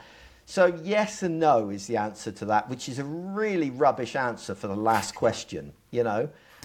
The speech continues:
Um, there are definitely elements that you can standardize, but you need to be willing to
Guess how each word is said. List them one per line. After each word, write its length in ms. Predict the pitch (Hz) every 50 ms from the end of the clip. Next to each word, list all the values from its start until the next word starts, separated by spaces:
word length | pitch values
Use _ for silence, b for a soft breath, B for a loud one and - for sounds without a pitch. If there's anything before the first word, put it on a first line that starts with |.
| B B B
Um, 340 | 135 131 127 123 123 123 - -
there 160 | - 160 156 160
are 60 | 156
definitely 580 | 156 - 202 202 214 208 - 180 147 139 151
elements 480 | 143 139 147 143 131 123 117 117 - -
that 160 | - 135 -
you 180 | - 123 113 113
can 500 | - - - 139 127 127 131 143 151 151
standardize, 880 | 147 - - 151 147 151 147 135 131 - 147 147 147 147 147 143 - - -
but 220 | 147 131 120 -
you 100 | 127 131
need 400 | 139 131 127 135 135 135 131 117
to 220 | - - - -
be 200 | 113 98 - 123
willing 640 | 113 110 117 127 123 123 123 117 113 113 110 107 104 - b b b b b b b b b _ _ _ _ _ _ _ _ _ _ _ _ _ _ - -
to 300 | - - 135 123 117 -